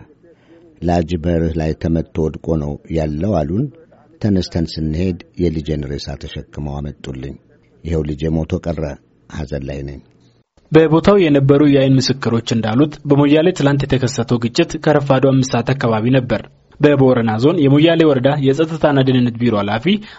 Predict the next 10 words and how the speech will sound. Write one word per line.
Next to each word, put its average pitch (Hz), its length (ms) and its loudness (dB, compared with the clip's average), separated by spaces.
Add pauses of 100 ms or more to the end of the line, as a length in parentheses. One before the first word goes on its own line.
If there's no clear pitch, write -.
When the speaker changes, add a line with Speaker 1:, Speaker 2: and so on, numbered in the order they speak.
Speaker 2:
አቶ 147 180 0
ንጋሱ 160 400 2
ካሳውን 147 420 2 (340)
ግጭቱን 170 400 0
ያባባሰው 131 640 0
የከተማዋን 160 600 2
የጸጥታ 139 340 0
ሁኔታ 120 340 2
ለማጥናት 110 500 -4
የመጡ 107 300 -6